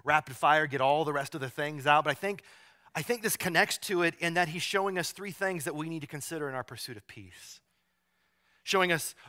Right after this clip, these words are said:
what we need to remind ourselves, what we need to show to others, and what it is we need to say to God. And so he starts here with what we need to remind ourselves. And we, we need reminders 'cause we're quick to forget, aren't, don't we? And he,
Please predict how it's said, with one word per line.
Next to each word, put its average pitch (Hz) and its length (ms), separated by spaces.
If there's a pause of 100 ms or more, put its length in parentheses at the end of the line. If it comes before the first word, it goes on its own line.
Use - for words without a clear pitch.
(240)
what 202 200
we 202 80
need 196 120
to 156 40
remind 151 360
ourselves, 139 760 (1120)
what 165 220
we 175 140
need 170 140
to 151 80
show 175 320
to - 200
others, 147 440
and 135 180
what 147 140
it 139 80
is 131 180
we 135 80
need 123 140
to 113 60
say 123 200
to 104 80
God. 107 340 (1200)
And 135 100
so 170 80
he 139 60
starts - 380
here 170 140
with 147 160
what 160 140
we 165 80
need 156 200
to - 120
remind 120 500
ourselves. 107 480
And 135 120
we, 170 320
we 143 100
need 160 220
reminders 131 480
'cause 117 200
we're 113 120
quick - 260
to 117 80
forget, 113 340
aren't, 107 240
don't 117 160
we? 104 160 (1200)
And 165 100
he, 175 260